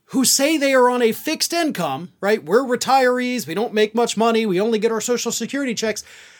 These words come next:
they still say that it's totally cool sending Trump twenty bucks a month that this alleged billionaire then spends on his legal problems. Let me read you a couple of these tweets.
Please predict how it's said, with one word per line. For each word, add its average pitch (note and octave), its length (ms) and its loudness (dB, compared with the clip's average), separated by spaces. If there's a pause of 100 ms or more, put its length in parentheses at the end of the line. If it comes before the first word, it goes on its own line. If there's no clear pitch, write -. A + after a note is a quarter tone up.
(160)
they D#4+ 220 4
still D#4+ 280 0
say B3+ 240 2
that G#3+ 160 2
it's A3 180 -2
totally D#4 420 0
cool F#3 680 -2 (720)
sending A#3 460 2
Trump A3+ 360 0
twenty A#3 320 0
bucks A3+ 320 -2
a G3 60 -2
month A3+ 560 0 (600)
that F#3 300 -4
this A#3 280 2
alleged E3+ 600 -2
billionaire F3+ 640 -2
then G#3+ 320 -2
spends A#3 640 -2
on A3 240 -2
his A#3 180 -4
legal G3+ 300 -2
problems. D#4 680 0 (540)
Let D4+ 180 0
me F#4 80 4
read C#4 340 0
you C3+ 300 -10 (360)
a G3+ 80 -6
couple C4+ 340 0
of A#3+ 80 -2
these C4 200 -2
tweets. - 520 -6